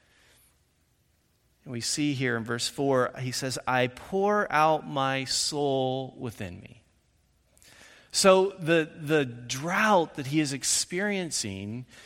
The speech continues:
is that, that lack of nourishment and refreshment as he feels like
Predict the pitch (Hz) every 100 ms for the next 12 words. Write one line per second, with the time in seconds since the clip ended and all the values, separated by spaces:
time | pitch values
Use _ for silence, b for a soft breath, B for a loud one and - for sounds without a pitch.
0 | b b 151 131 170 156 151 147 135 151
1 | 156 170 190 208 - - 143 139 131 B
2 | B B 143 147 180 214 208 - 208 208
3 | 208 147 139 135 120 - 190 202 - -
4 | 208 208 208 208 - - _ _ _ _
5 | _ _ _ _ _ _ 147 143 185 165
6 | - - 202 214 214 175 170 147 127 -